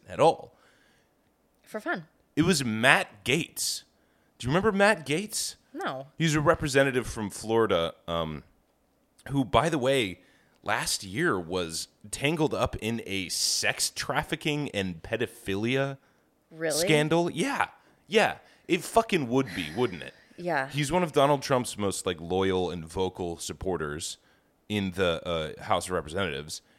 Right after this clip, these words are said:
Speaker 1: And he rode on Donnie's coattails to get into office, right?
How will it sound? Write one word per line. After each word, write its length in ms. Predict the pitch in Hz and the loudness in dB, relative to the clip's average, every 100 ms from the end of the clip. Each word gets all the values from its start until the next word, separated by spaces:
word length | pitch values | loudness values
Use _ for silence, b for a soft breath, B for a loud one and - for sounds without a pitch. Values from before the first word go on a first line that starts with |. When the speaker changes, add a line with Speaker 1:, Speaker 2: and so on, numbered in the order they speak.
| b b | b b
Speaker 1:
And 120 | 104 | -4
he 120 | 131 | -2
rode 320 | 110 120 127 123 | 4 8 8 8
on 220 | 110 95 | 4 4
Donnie's 480 | 110 110 101 92 - - | 4 4 0 -6 -10 -8
coattails 540 | 123 104 - 85 76 - | -4 -4 -2 -6 -6 -10
to 80 | |
get 220 | - 90 82 | -8 -8 -6
into 320 | 90 82 82 69 - | -10 -10 -14 -10 -2
office, 480 | 82 - 65 - 85 | -2 -2 -12 -10 -6
right? 220 | 82 | -8